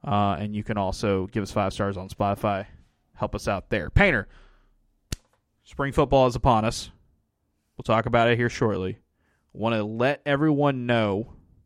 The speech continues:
before, before we move on, auburn observer dot com.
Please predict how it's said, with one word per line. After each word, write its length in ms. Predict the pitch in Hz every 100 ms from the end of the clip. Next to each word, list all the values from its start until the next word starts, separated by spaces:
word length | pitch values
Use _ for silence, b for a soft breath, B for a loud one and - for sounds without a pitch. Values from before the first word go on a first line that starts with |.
| _ _ _ _ _ _ _ _ _ _ -
before, 520 | 107 - 113 120 113
before 440 | 123 110 - 120
we 140 | 117 117
move 180 | 117
on, 320 | 113 98 90 107 - _ _ _ _ _ _ _ _ _ _ _ _ _ _ _ -
auburn 260 | - 120 143
observer 320 | 139 156 156
dot 200 | 160 151
com. 340 | 147 113 107